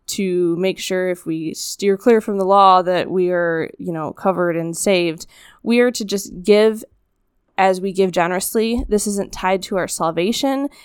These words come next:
It's a response to salvation. We're to love God and love those around us, et cetera, et cetera.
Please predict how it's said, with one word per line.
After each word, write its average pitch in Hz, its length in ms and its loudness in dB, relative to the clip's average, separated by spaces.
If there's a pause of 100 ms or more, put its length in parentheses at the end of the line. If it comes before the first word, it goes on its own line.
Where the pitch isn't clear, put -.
(160)
It's 202 200 -2
a 180 400 -2 (520)
response 185 720 -2
to 180 120 -8
salvation. - 760 -8
We're 180 120 -2
to 180 160 -6
love 262 280 6
God 240 420 2 (300)
and 190 140 -4
love 208 220 2
those 220 240 2
around 175 400 -2
us, 170 460 -4
et 185 180 -6
cetera, 175 340 -4
et - 120 -10
cetera. - 520 -10